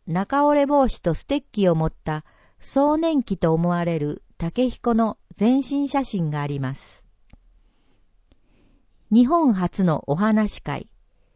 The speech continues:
軍隊を出た後、神戸新聞社の記者として勤めていた来島先生は、明治三十六年、横浜で講演童話会を開きました。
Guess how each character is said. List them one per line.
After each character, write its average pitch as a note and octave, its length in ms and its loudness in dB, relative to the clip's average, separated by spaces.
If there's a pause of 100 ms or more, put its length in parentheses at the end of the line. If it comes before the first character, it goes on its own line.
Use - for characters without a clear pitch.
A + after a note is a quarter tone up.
(460)
軍 C#4 300 4
隊 F#3 300 2
を D#3 100 4
出 A3 140 0
た G3 160 2
後、 - 500 -2 (300)
神 D4 400 4
戸 - 0 -
新 D4+ 320 -2
聞 C#4+ 160 4
社 F#3+ 160 0
の D#3 100 0
記 - 120 -12
者 C4+ 140 0
と F3 120 0
し - 100 -4
て C#3+ 180 0
勤 - 280 0
め G#3+ 100 4
て D#3 140 0
い D#3 100 0
た B2+ 160 -4
来 G3+ 220 2
島 G#3+ 240 2
先 G3 240 0
生 E3 260 2
は、 C3 220 -6 (380)
明 D4+ 220 4
治 G3 140 0
三 A#3 300 4
十 F3 180 2
六 D#3+ 260 2
年、 C#3+ 300 -2 (340)
横 G3+ 240 2
浜 A3+ 300 2
で G3 280 0
講 C4 300 4
演 C#4 240 2
童 C4 220 4
話 C4 140 4
会 E3+ 320 0
を C3+ 60 0
開 E3+ 260 -2
き F3 100 -4
ま D#3 160 0
し - 120 -14
た。 - 140 -10